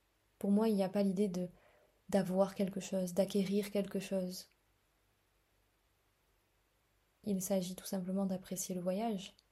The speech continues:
et d'apprendre des expériences tout au long de ce voyage et de ce beau chemin. C'est ça le bonheur. Ça me fait penser aussi à la gratitude, puisque la gratitude, elle joue aussi un rôle clé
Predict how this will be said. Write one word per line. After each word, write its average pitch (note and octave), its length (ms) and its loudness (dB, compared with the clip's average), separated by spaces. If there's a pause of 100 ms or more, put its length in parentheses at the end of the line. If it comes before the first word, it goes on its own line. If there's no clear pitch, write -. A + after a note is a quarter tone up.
(960)
et G3 60 2
d'apprendre F3+ 380 0
des F3+ 120 0
expériences F#3 480 -4
tout F#3 200 -10
au F3+ 40 -2
long B3 140 0
de A3+ 100 0
ce F#3 140 -6
voyage F3+ 360 -4
et F#3 60 -6
de F3 100 -10
ce - 180 -12
beau E3+ 160 -6
chemin. F#3 380 -2 (460)
C'est - 140 -10
ça G#3 160 0
le G3 60 0
bonheur. F3+ 460 -4 (1700)
Ça - 220 -2
me F3+ 360 2
fait G3+ 160 0
penser F#3 320 -2
aussi G3+ 220 -2
à - 20 2
la F#3 100 0
gratitude, F#3+ 640 0 (1500)
puisque - 260 -2
la F3+ 160 0
gratitude, F3+ 440 -4
elle F3+ 120 2
joue F#3 180 0 (480)
aussi G#3+ 300 2
un A3 140 6
rôle F#3+ 240 4
clé G#3 380 0